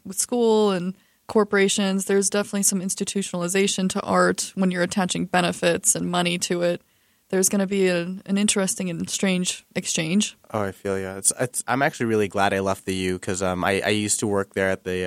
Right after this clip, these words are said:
Speaker 2: um, I used to be the photographer over at the Healthcare Sciences, and it was creatively stifling. It really was, like, shooting the same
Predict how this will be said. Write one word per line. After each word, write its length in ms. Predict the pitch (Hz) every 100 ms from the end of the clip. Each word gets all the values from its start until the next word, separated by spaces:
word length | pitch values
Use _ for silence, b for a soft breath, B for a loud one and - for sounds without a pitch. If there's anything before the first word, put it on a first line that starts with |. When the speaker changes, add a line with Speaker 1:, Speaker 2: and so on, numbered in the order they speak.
| 87
Speaker 2:
um, 320 | 87 85 85
I 40 | 101
used 160 | 104
to 60 | 98
be 80 | 101
the 100 | 90
photographer 420 | - 95 90 90
over 120 | 92
at 80 | 98
the 100 | 90
Healthcare 400 | 92 87 - 85
Sciences, 540 | - 90 92 92 82
and 320 | - 85 80 82 b b b b b b
it 100 | -
was 160 | 123 123
creatively 460 | - 180 196 170 123
stifling. 680 | - - 147 113 80 76 101 _ _ -
It 120 | 110
really 280 | 117 165 101
was, 420 | 92 101 90 90
like, 100 | 82
shooting 380 | - 117 117 113
the 80 | 92
same 600 | - 104 104 104 101 95